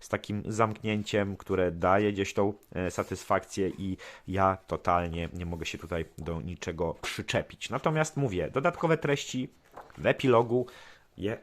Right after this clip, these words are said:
oczywiście tutaj dostajemy, ale nie chcę wam ich, e, no, może nie będę tego wam pokazywał tutaj,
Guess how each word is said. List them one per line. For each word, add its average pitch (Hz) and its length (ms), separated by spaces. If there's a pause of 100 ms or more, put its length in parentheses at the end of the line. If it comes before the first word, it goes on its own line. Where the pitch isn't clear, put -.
(140)
oczywiście 104 520
tutaj 107 300
dostajemy, 135 800 (1080)
ale 123 380
nie 117 220
chcę 110 440
wam 95 360 (100)
ich, 95 360 (280)
e, 123 240 (1300)
no, 254 140 (340)
może 127 220
nie 135 100
będę 127 280
tego 117 340
wam 95 160
pokazywał 92 500
tutaj, 90 360